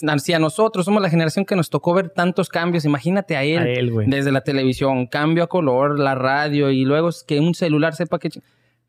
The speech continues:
Speaker 1: pero más que nada su trayectoria desde joven nunca se rajó. Ahora
Speaker 2: No.
Speaker 1: sí, como dicen sus rolas, nunca
Speaker 2: Sí.
Speaker 1: se rajó, siempre pa'lante, pa'lante, mira.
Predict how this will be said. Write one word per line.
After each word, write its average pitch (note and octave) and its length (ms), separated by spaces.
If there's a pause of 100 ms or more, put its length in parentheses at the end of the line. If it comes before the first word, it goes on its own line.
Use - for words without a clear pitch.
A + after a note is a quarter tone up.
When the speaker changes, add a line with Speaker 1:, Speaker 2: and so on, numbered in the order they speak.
(140)
Speaker 1:
pero D#3 280 (260)
más E3 260
que G3+ 120
nada G3+ 220
su D3 180
trayectoria D#3+ 640
desde C3+ 240
joven G#3+ 440 (640)
nunca E3 440
se D3+ 100
rajó. A#2+ 340 (220)
Ahora C#3+ 160
Speaker 2:
No. F#3 80
Speaker 1:
sí, C3+ 60
como D3 160
dicen D#3 140
sus C3+ 140
rolas, C3+ 240
nunca D3 280
Speaker 2:
Sí. E3 80
Speaker 1:
se D3 80
rajó, D3+ 420 (340)
siempre D#3 320
pa'lante, D#3+ 460
pa'lante, D#3+ 420
mira. C3+ 300